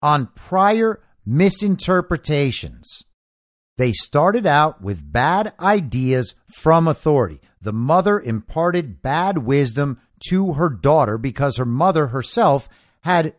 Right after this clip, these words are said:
misinterpreted her own relationships in the past. So the daughter starts out with these bad ideas from authority. And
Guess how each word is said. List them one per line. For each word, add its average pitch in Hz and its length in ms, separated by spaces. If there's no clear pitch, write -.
misinterpreted 190 800
her 202 260
own 233 320
relationships 117 880
in 123 180
the 110 80
past. 98 440
So 160 140
the 127 100
daughter 120 320
starts 143 360
out 156 220
with 147 160
these 123 200
bad 123 300
ideas 120 520
from 123 360
authority. 113 480
And 156 220